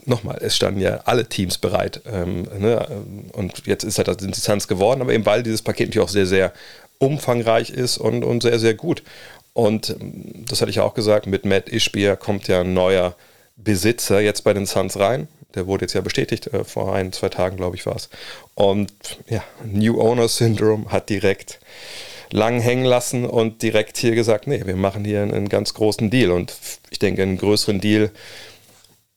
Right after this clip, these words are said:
gäb's auch, gibt's derzeit nicht, äh, um den durchzuziehen. Ähm, ich glaub, wir werden auch jetzt bis heute Abend um einundzwanzig Uhr sicherlich keinen größeren Deal mehr sehen. Obwohl, <laughs> wer weiß. Ähm,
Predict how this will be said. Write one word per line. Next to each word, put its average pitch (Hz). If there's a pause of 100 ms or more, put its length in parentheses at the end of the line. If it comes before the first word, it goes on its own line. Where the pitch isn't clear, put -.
(320)
gäb's 120
auch, - (200)
gibt's -
derzeit 104
nicht, 110
äh, 110
um 104
den 101
durchzuziehen. 92
Ähm, 98
ich 98
glaub, 95
wir 92
werden 95
auch 90
jetzt -
bis -
heute 92
Abend 95
um 98
einundzwanzig 92
Uhr 95
sicherlich 92
keinen 92
größeren 92
Deal 98
mehr 90
sehen. 90 (160)
Obwohl, 95 (320)
<laughs> -
wer 143
weiß. 175 (100)
Ähm, 110